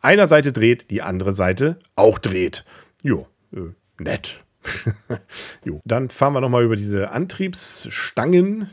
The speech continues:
die da oben dran hängen. Die sind auch dann über Pins verbunden und dann nochmal ein bisschen fixiert. Es ist wirklich eigentlich, ich wackel hier mal so ein bisschen fest. Ich hatte so ein bisschen gedacht eigentlich, dass diese Flügel sich noch ein bisschen bewegen lassen, aber die sind einfach starr.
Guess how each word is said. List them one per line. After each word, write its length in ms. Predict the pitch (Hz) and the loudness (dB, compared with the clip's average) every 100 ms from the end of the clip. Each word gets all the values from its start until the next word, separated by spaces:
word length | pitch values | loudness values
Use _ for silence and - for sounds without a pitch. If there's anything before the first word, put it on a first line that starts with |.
| - | -10
die 80 | 131 | -8
da 80 | |
oben 260 | 135 139 143 | -6 -6 -6
dran 240 | - 139 | -6 -6
hängen. 500 | 127 147 139 143 135 - | -4 -2 0 -2 -4 -12
Die 120 | 107 | -14
sind 160 | 110 | -12
auch 160 | 110 113 | -10 -8
dann 280 | 113 107 107 - - - | -6 -6 -8 -16 -20 -8
über 140 | 110 | -6
Pins 400 | 98 - 151 185 | -2 0 0 -2
verbunden 640 | - 107 113 160 175 160 | -2 -2 2 2 2 0
und 160 | 135 104 | -2 -4
dann 100 | 101 | -6
nochmal 240 | 98 98 | -6 -6
ein 60 | 92 | -6
bisschen 280 | 104 - 90 | -8 -10 -10
fixiert. 600 | 107 - - 160 175 - - - - | -10 -8 -2 2 2 0 -18 -20 -10
Es 180 | 170 - | -8 -6
ist 380 | 233 - - - | -6 -6 -10 -8
wirklich 560 | 120 208 208 214 180 - _ - | 0 0 0 -6 -8 -16 _ -12
eigentlich, 840 | 120 143 208 247 247 233 214 175 | -4 2 4 6 4 2 0 -6
ich 140 | 135 143 | -4 -2
wackel 180 | 165 | -2
hier 100 | 165 | 0
mal 100 | 170 | -2
so 80 | 156 | -2
ein 40 | 156 | -2
bisschen 480 | 180 185 180 - | 0 0 -4 -8
fest. 380 | - - 254 - | -2 0 2 0
Ich 120 | - 185 | 0 0
hatte 100 | 202 | 2
so 80 | |
ein 20 | 190 | 0
bisschen 200 | 220 214 | 0 2
gedacht 360 | 180 208 - | 4 2 0
eigentlich, 140 | 175 170 | -4 -2
dass 160 | 170 | -4
diese 260 | - 165 165 | -4 -6 -6
Flügel 380 | - 233 339 110 | -2 2 4 4
sich 160 | 104 | 0
noch 140 | 110 95 | 0 0
ein 80 | |
bisschen 240 | 110 107 101 | -2 -2 0
bewegen 240 | 98 110 | 0 0
lassen, 200 | 120 139 | 0 -2
aber 120 | 151 | -2
die 80 | 139 | -2
sind 100 | 175 | -4
einfach 240 | 170 143 127 | -4 -4 -2
starr. 320 | - 95 | 0 -2